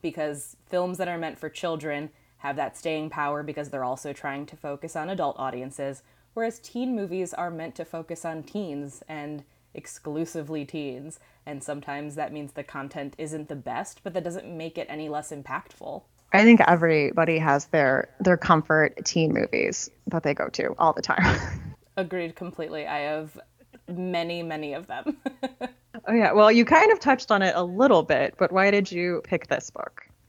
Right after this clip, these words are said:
Speaker 1: I picked this one specifically because I think, first of all, young adult literature gets a bad rap, and more importantly, young adult horror literature gets an extremely bad rap.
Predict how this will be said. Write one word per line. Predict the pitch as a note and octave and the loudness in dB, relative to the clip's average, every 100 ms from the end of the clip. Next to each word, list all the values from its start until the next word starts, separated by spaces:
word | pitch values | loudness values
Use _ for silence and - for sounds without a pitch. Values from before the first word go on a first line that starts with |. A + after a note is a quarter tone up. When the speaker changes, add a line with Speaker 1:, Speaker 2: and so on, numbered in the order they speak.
| _ _ _ _ | _ _ _ _
Speaker 1:
I | C4 | -10
picked | - E4 - | -6 -8 -8
this | F4+ - | -14 -6
one | B3+ A#3+ | -4 -4
specifically | - G3 - D#3+ E3+ E3+ E3+ E3 | -6 -10 -10 -10 -10 -6 -4 -6
because | E3+ E3+ - D#3+ | -6 -8 -6 -8
I | - D#3+ | -6 -8
think, | - E3+ E3 - | -8 -12 -12 -14
first | - G3 G3 - | -6 -6 -6 -8
of | E3 | -4
all, | D#3+ D#3 D#3 _ _ _ - | -2 -2 -6 _ _ _ -16
young | D#3+ E3+ F3 | -10 -8 -8
adult | E3+ E3 D#3+ D#3 - _ _ | -4 -4 -2 -6 -10 _ _
literature | E3+ D#3+ D#3 D#3 D#3+ D3+ D3+ - | -8 -4 -6 -6 -8 -8 -10 -8
gets | D#3 - | -8 -8
a | D3 | -6
bad | D3+ D3 C#3 | -2 -2 -4
rap, | C3+ C3+ C#3+ _ _ _ _ _ | -4 -4 -6 _ _ _ _ _
and | D#3+ D#3 D3+ D3+ D#3 | -8 -6 -6 -8 -10
more | E3 D#3 | -8 -8
importantly, | D3+ E3+ D#3+ D#3+ D#3 D3+ D#3 - | -4 -2 -2 -4 -8 -8 -10 -6
young | E3 E3 | -6 -2
adult | D#3 C#3+ - | -4 -4 -4
horror | B3+ C4 G#3 | -2 0 0
literature | E3 C#3+ - - - A#2 - - | -2 -4 -8 -10 -10 -12 -18 -10
gets | E3 E3 D#3 | -6 -4 -4
an | D3 | -8
extremely | - - - D#3 D3 F#3 D#3 D3 | -12 -18 -14 -10 -8 -6 -8 -10
bad | D#3+ - - | -8 -8 -10
rap. | E3+ D#3+ - | -10 -10 -12